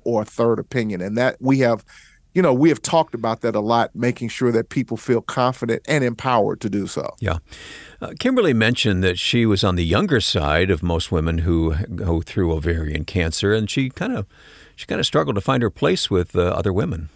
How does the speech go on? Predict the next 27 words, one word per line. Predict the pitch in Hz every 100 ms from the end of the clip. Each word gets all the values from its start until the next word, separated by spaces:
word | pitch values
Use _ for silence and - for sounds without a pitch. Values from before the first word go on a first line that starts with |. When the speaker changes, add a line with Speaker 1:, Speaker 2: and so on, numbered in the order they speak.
| _ - _ _
Speaker 1:
Yeah, | 220 202
I | 220
thought | 226 220
that | 190
was | 156 139
very | 160 156
interesting. | - 143 123 - 107 104
So | - 127 120 -
again, | 113 131 131
based | 113 127 127
upon | 120 135 117
what | 117 117
sh-, | - -
she | - - 135
stated, | - 123 117 113
and | 113 110
I, | 110
I | -
don't | 127
have | 127 120
any | 117 107
data | 95 117 117
sitting | 107 127 110 101
in | 95
front | 135 120
of | 113
me, | 107 107